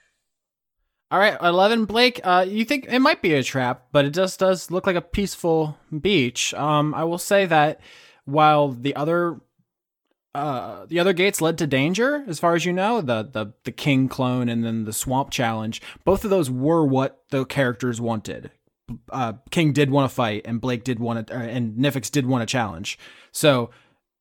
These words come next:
th-, it's not inconceivable in your mind that this is just a safe beach, you think that the trap is less that, like, you're gonna be jumped and just that you're gonna walk through, the door's gonna close, and you're just gonna be on a beach forever, which is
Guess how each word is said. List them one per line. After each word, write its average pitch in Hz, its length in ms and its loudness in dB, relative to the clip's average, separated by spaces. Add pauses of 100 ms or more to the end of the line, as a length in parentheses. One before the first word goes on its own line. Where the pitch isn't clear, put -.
th-, 151 140 -2
it's 180 160 -2
not 220 220 2
inconceivable 156 680 0
in 131 60 2
your 131 120 2
mind 123 320 0
that 123 180 -4
this 135 200 -2
is 127 460 -2
just 123 320 -4
a 117 120 -6 (200)
safe 120 460 -4
beach, - 480 0 (440)
you 160 120 0
think 175 300 0
that 143 340 2
the 147 100 -4
trap 175 340 -2
is 127 100 -2
less 139 200 0
that, 131 120 -4
like, 120 140 -6
you're 120 80 -8
gonna 135 120 0
be 110 180 -6
jumped 151 580 -2
and 131 160 -2
just 131 220 -4
that 120 360 -2 (300)
you're 135 80 -4
gonna 143 140 2
walk 135 240 2
through, 143 180 2
the 123 80 -2
door's 135 220 2
gonna 127 100 -2
close, 127 300 -2
and 127 100 0
you're 123 60 -2
just 120 100 -6
gonna 127 140 0
be 117 120 -2
on 110 100 -2
a 104 40 -8
beach 123 220 -4
forever, 104 480 -8 (100)
which 127 260 -4
is 120 220 -6